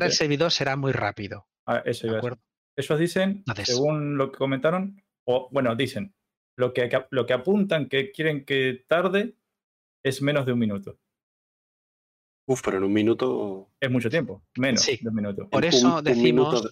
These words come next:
Speaker 3: un minuto de P V P entre dos cazas.
Speaker 2: Exacto.
Speaker 1: Yo te, yo te juego que va a tardar
Speaker 2: Exacto.
Speaker 1: más en las primeras
Speaker 2: Exacto.
Speaker 1: minutos,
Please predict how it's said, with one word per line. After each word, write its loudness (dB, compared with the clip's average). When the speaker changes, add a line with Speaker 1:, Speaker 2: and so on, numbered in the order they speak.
Speaker 3:
un 2
minuto 2
de 2
P 2
V 2
P 0
entre -2
dos -2
cazas. -10
Speaker 2:
Exacto. -2
Speaker 1:
Yo -8
te, -20
yo -2
te 0
juego 2
que 0
va 4
a 0
tardar 2
Speaker 2:
Exacto. 4
Speaker 1:
más -6
en -8
las 0
primeras -2
Speaker 2:
Exacto. -2
Speaker 1:
minutos, -18